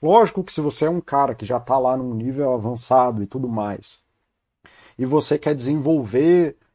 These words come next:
é, uma habilidade específica, aí faz sentido você procurar um método pra isso. E mesmo nesse método, você precisa deixar você ter fluência ali um tempo em erro,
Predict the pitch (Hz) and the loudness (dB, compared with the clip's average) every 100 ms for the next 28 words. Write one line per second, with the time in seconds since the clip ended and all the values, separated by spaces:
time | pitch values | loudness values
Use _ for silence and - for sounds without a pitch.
0 | _ - 131 - 143 180 226 165 160 147 | _ -2 0 0 -2 0 2 2 0 2
1 | 135 127 - - 104 - 135 190 196 - | 0 0 -6 -8 -8 -8 -4 -4 -4 -8
2 | - 104 208 98 131 170 - 180 190 175 | -14 -12 -6 0 0 0 -2 -4 -4 -6
3 | - 147 151 151 160 - 160 165 135 139 | -4 -4 -2 -4 -6 -6 -6 -4 -4 -4
4 | 165 120 117 139 127 123 170 156 123 117 | -4 -4 -4 -6 -6 -2 0 0 -2 -6
5 | - 110 - _ _ - 123 143 147 226 | -10 -18 -20 _ _ -6 -2 4 6 8
6 | 220 202 160 - 131 123 151 147 131 - | 6 2 -2 -2 -4 -4 -4 -4 -6 -8
7 | 147 151 - 147 160 - - 170 165 - | -8 -8 -8 -4 -4 -6 -2 0 0 -4
8 | 147 196 196 190 - 151 143 - 147 120 | 0 0 0 -4 -6 -6 -6 -4 -6 -4
9 | 139 180 - 123 110 123 117 120 117 117 | -4 -4 -4 -4 -4 -6 -8 -8 -8 -6
10 | 117 113 110 135 170 110 | -6 -4 -2 0 0 -2